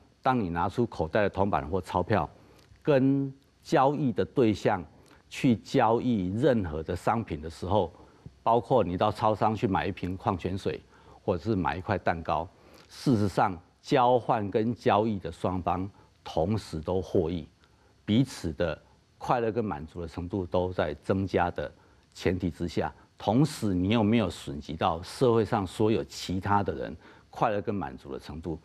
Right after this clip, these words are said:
所以这样的交易或交换就变成是一种可以有 Pareto 改善或促成 Pareto 效率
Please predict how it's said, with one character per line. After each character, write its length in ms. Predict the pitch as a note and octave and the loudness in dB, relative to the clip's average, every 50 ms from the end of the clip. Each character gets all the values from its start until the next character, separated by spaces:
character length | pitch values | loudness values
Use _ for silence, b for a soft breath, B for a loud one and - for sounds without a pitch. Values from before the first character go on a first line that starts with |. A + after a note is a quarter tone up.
| B B B B B B B B B | B B B B B B B B B
所 160 | - D3+ E3 | 2 4 6
以 80 | F3 C#3 | 6 6
这 140 | - - | 6 4
样 120 | F#3 E3+ D#3+ | 4 4 4
的 120 | C#3+ B2+ | 4 2
交 360 | A#2 - - - D3 C3 C#3+ | 0 0 2 2 2 4 4
易 120 | D3+ C3+ B2 | 2 2 2
或 180 | G#2 G2+ A#2 | 2 0 -2
交 260 | G#2 - - A#2 G#2+ G2 | -2 0 0 0 0 0
换 240 | G#2 A2 G2 - - - _ _ | 0 -2 -2 -4 -8 -14 _ _
就 180 | _ - C3+ A#2 | _ 2 2 2
变 220 | - - C3 A2 | 4 2 0 0
成 160 | F2+ F2 F2 F2+ | 0 -2 -4 -6
是 180 | - - A#2 | -6 -4 -4
一 80 | A2 A2+ | -4 -4
种 260 | G2+ - F#2 D#2 C#2 D2 b b b b b b b b b b b _ | -2 -4 -4 -6 -6 -12 b b b b b b b b b b b _
可 300 | - - A2+ A2+ B2+ D#3+ | -2 2 4 6 6 6
以 200 | D#3 B2+ G2+ F#2 | 6 4 4 2
有 200 | F#2 D2 C#2 - - | 2 0 0 -2 -4
Pareto 640 | - - - - D#2+ F#2+ G#2+ A2 G#2 - G2 F#2 F2 F2 - - | -8 -6 -2 -2 0 2 2 0 0 0 -2 -2 -2 -4 -8 -6
改 180 | - B1+ - - | -6 -6 -6 -8
善 320 | - - - B2+ F#2 D2+ D#2+ B B B B B B | -6 -2 -2 -2 -2 -2 -8 B B B B B B
或 200 | - - C#3+ B2 | 2 2 2 2
促 400 | - - - - - G3 D3+ B2+ | 2 -2 -4 0 4 4 4 4
成 240 | - - G#2 G#2 G2 | 4 0 -2 -2 -2
Pareto 400 | - - G2+ G2 G2+ - G2+ F#2 | -2 -2 -2 -2 0 -2 -2 -4
效 240 | F2 - - A2+ G2+ | -2 0 0 0 2
率 220 | G2+ G2+ E2+ C#2+ | 0 -2 -4 -6